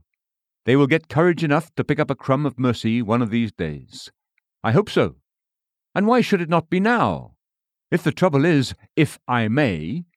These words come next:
I will ask you whether it doesn't help to remove that trouble to reflect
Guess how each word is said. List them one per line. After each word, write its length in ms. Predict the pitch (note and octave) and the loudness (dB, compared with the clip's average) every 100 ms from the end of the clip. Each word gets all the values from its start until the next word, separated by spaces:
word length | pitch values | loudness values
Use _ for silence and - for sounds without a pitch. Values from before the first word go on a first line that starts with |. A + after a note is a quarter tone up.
| _ _ - | _ _ -2
I 100 | A#2+ | 0
will 160 | A#2+ C3+ | 4 2
ask 260 | D3 - | 0 0
you 140 | B2 C3 | 2 2
whether 240 | C3 D3 | 2 2
it 140 | C#3+ | 0
doesn't 320 | C#3+ F3 F#3+ - | 0 -2 -4 -2
help 320 | B2+ - - _ _ | -2 -2 -8 _ _
to 80 | D3+ | 2
remove 440 | C#3+ C#3 G#3+ E3 | 4 4 4 2
that 220 | A2+ F#2 - | 0 -4 -4
trouble 380 | A2+ G#2+ C#3+ | -2 0 -2
to 120 | D3+ C#3+ | -2 -2
reflect 500 | C3 - C#3 - | -2 -2 -4 -6